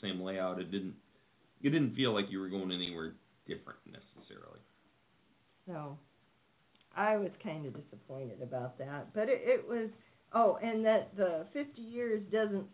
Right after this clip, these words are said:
Speaker 2: start from when you buy. It starts from when the D V C club opens, so they all expire at the same time. That was kind of important.
Speaker 1: Yeah, we found that to be a disappointing fact, too.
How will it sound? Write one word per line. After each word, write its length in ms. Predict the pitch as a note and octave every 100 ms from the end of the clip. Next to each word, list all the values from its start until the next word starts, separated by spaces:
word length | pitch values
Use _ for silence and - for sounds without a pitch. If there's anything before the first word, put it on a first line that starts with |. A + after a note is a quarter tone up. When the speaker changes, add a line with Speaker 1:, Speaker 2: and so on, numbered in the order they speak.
| -
Speaker 2:
start 380 | A3 G#3+ G#3 -
from 180 | F#3+ F#3+
when 200 | G3+ G3+
you 140 | G3+
buy. 640 | F3+ E3+ F#3 A3 C4 C#4 -
It 120 | F#3+ G3 -
starts 380 | G3 F#3 - - -
from 280 | F3+ F3
when 260 | F3+ G3 G3
the 80 | F3+
D 220 | D#3 F3+
V 200 | F3+ G3 -
C 160 | F#3 -
club 240 | G#3 G#3 F#3
opens, 400 | F3 - D#3 C#3+ -
so 60 |
they 160 | E3 D#3+
all 280 | - F3+ F3
expire 540 | F3 - F3 F3 F3
at 140 | - -
the 100 | D#3 -
same 260 | E3+ E3 G3
time. 380 | F3 E3 C3+ C#3
That 220 | C3 D3 -
was 100 | A#2+ -
kind 160 | - -
of 80 | -
important. 380 | - - - - - - _ - _ -
Speaker 1:
Yeah, 200 | C3 C3
we 120 | B2+
found 220 | A#2+ A#2 A2+
that 100 | G#2+
to 80 |
be 140 | F2+ F#2+
a 40 |
disappointing 500 | F#2+ G2+ - F#2 E2+ -
fact, 320 | E2+ E2 G2
too. 240 | F#2 E2